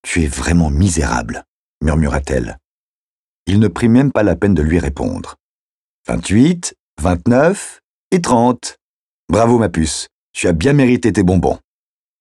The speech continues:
Je peux en donner à Clovis ? » « Juste un petit bout pour lui faire goûter », toléra-t-il en glissant l'échantillon d'Émilie dans la deuxième enveloppe. Puis il inséra le tout dans une troisième enveloppe à bulles, en joignant son règlement, cent cinquante-neuf dollars pour le laboratoire,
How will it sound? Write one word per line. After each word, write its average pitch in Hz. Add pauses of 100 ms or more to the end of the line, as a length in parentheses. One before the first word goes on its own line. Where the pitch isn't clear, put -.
(140)
Je 156
peux -
en 269
donner 208
à 131
Clovis ? » « 110 (600)
Juste 120
un 127
petit 110
bout 92
pour 92
lui 92
faire 85
goûter », 78 (480)
toléra-t-il 76
en 80
glissant 85
l'échantillon 80
d'Émilie 82
dans 87
la 76
deuxième 78
enveloppe. 62 (1000)
Puis 131
il 78
inséra 87
le 82
tout 117
dans 82
une 71
troisième 85
enveloppe 76
à 71
bulles, 95 (240)
en 92
joignant 92
son 80
règlement, 73 (220)
cent 92
cinquante-neuf 80
dollars 73
pour 69
le 69
laboratoire, 69